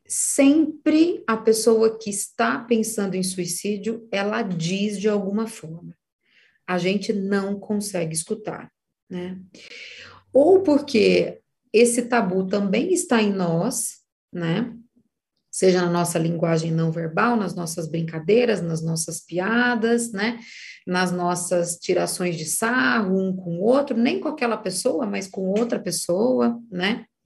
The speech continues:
É, a gente tem a questão social e religiosa mesmo, né?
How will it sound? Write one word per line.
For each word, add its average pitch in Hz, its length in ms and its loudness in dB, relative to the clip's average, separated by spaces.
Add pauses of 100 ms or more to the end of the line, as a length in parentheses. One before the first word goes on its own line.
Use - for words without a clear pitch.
(720)
É, 208 560 6
a 202 120 -2
gente 254 300 0
tem 247 180 -2
a 233 60 -2
questão 202 800 -4 (420)
social 226 880 2
e 208 80 4
religiosa 180 840 0
mesmo, 185 520 -4
né? 175 340 -6